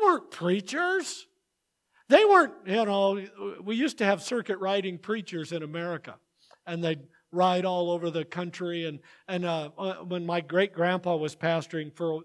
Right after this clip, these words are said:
a time, they, they couldn't, uh, get enough pastors for all the churches. And, and so I,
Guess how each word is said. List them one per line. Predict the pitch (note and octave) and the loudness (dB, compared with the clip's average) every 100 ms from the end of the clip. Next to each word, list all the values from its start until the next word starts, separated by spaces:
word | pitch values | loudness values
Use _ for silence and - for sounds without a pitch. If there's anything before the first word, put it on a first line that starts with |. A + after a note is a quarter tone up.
| - | -10
a | D#3+ | -10
time, | - F#3 F3+ E3+ | -6 -4 -2 -4
they, | D#3 D#3 - _ _ | -2 -4 -6 _ _
they | - D#3+ | -6 -6
couldn't, | - F#3 E3+ E3 D#3+ | -4 -6 -6 -12 -8
uh, | D3 B2 _ _ _ _ _ _ - F3+ | -8 -8 _ _ _ _ _ _ -14 -6
get | E3 G3 | 0 2
enough | F#3+ F3 - | 2 -2 -4
pastors | - F#3 F3+ - D3 C3+ | -8 -6 -6 -8 -10 -8
for | - D#3+ | -2 -2
all | D#3 | -2
the | D3 | -6
churches. | - G3+ A3+ - D3+ C3 - - - _ | -6 -4 -4 -6 -8 -10 -16 -20 -20 _
And, | F3 E3+ E3+ - | -4 -4 -6 -10
and | E3 | -8
so | - F3 | -4 -2
I, | E3 | -2